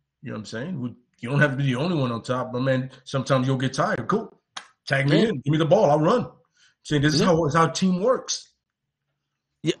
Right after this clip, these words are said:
Speaker 2: yo, let me tell you something for anyone who doesn't know. Eh, everyone will go back to the Attitude Era. And, and I would, and I would argue that the, the eighties was the best time in wrestling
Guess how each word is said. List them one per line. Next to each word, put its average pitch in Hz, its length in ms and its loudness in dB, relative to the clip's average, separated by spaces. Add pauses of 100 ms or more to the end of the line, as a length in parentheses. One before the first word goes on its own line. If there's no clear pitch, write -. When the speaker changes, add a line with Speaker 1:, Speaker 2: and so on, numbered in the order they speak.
Speaker 2:
yo, 170 360 4 (120)
let 208 260 4
me 262 180 4
tell 196 320 4
you 165 280 2
something 135 640 0 (260)
for 147 220 0
anyone 196 680 2
who 151 220 0
doesn't 147 640 -2
know. 107 260 -4 (480)
Eh, - 220 -16 (420)
everyone 277 400 2
will 208 80 4
go 180 180 0
back 175 260 -4
to 170 100 -4
the 151 100 0
Attitude 147 420 0
Era. 113 320 0 (540)
And, 151 240 0
and 156 160 2
I 180 80 4
would, 185 220 -2 (100)
and 185 200 2
I 196 80 4
would 220 160 4
argue 170 380 2
that 143 240 0 (460)
the, 131 160 -6 (480)
the 143 200 -2
eighties 135 640 -4 (520)
was 120 460 -4
the 131 80 -6
best 135 340 -6
time 139 260 2
in 123 100 0
wrestling 147 420 -2